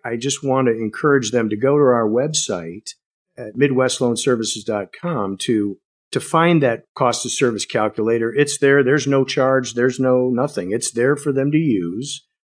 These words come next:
um, because I would first wanna make sure that, um, they're, they're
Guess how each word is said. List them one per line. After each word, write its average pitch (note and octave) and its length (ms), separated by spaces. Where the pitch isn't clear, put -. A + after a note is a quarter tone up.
um, G#2+ 560
because A#2+ 280
I A2+ 80
would G#2+ 180
first - 440
wanna B2+ 460
make B2+ 220
sure A#2 280
that, A2 380
um, G2+ 500
they're, A2 240
they're G#2 160